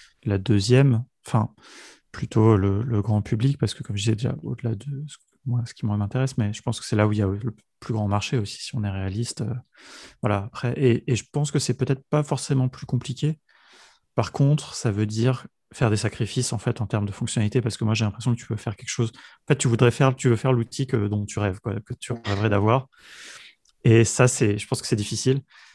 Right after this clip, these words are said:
et c'est, mais c'est, tu peux essayer de poursuivre ce, ce truc-là,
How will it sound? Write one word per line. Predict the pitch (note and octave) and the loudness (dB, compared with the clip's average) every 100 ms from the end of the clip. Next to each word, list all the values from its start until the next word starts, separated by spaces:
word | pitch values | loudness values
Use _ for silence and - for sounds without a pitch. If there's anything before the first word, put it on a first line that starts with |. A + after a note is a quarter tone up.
| _ _ | _ _
et | A2 G2 | -4 -2
c'est, | - G2 F2+ | 0 0 0
mais | G2 | -2
c'est, | F2 - - - C#3+ | -4 -4 -6 -8 -10
tu | - | -14
peux | - A#2 | -6 -4
essayer | - A2+ | -2 -4
de | |
poursuivre | G2+ A2+ - A2+ G2+ | -4 -8 -4 -4 -4
ce, | A2 - A#2+ C3+ | -8 -8 -8 -10
ce | - | -12
truc-là, | - - B2+ | -20 -4 -2